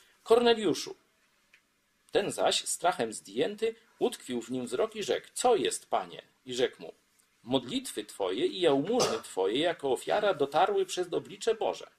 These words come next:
Przeto poślij teraz mężów do Joppy i sprowadź niejakiego Szymona, którego nazywają Piotrem. Przebywa on w gościnie u niejakiego Szymona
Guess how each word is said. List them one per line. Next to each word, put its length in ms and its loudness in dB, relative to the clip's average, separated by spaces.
Przeto 260 2
poślij 540 2
teraz 340 4
mężów 480 -2
do 100 4
Joppy 480 4
i 120 -6
sprowadź 460 2
niejakiego 460 -2
Szymona, 540 2
którego 640 2
nazywają 600 4
Piotrem. 440 -2
Przebywa 360 0
on 200 2
w 80 -10
gościnie 460 -2
u 140 -2
niejakiego 640 2
Szymona 640 0